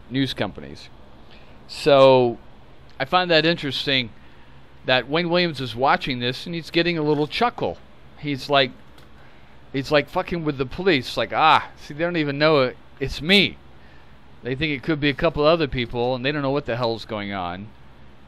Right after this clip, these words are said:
And we'll just keep doing this because they have no idea what they're doing." So I find that interesting.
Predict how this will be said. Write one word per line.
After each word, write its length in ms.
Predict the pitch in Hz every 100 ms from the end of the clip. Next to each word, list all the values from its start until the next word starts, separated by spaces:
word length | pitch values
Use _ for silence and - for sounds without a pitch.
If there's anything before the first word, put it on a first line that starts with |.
| -
And 680 | 113 113 110 107 104 98 92 101 - - 143
we'll 100 | 143
just 220 | 139 -
keep 240 | 156 131 - 123
doing 320 | 160 175 135
this 240 | 120 120
because 420 | - 123 120 110 - - - - -
they 160 | 139 156
have 200 | 151 143
no 280 | 139 156 151
idea 480 | 135 131 151 135 117
what 180 | 113 113
they're 100 | 104
doing." 420 | 120 117 73 67 - - - - - - - - - -
So 160 | 117
I 40 | 113
find 280 | 139 131
that 180 | 123 113
interesting. 500 | 107 - 90 - -